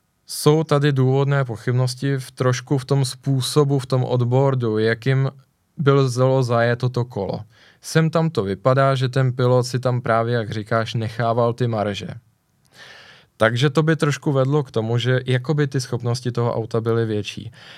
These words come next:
Ale upřímně, můj osobní ná-, nebo můj názor, ke kterému jsem předložil jako tu hmatatelnou argumentaci, je, že ta přední náprava s těmi dvojitými lichoběžníky a mimo jiné to, že to auto má víc přítlaku, G T trojka,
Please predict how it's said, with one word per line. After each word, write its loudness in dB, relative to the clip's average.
Ale 2
upřímně, -2
můj 2
osobní 0
ná-, -6
nebo 0
můj 2
názor, -2
ke -4
kterému 0
jsem 0
předložil 0
jako 0
tu 2
hmatatelnou 0
argumentaci, 0
je, -2
že 2
ta 4
přední 0
náprava 2
s -6
těmi 0
dvojitými -2
lichoběžníky -4
a -6
mimo 2
jiné 2
to, -2
že -2
to -2
auto -2
má 4
víc -4
přítlaku, -4
G -2
T -2
trojka, -4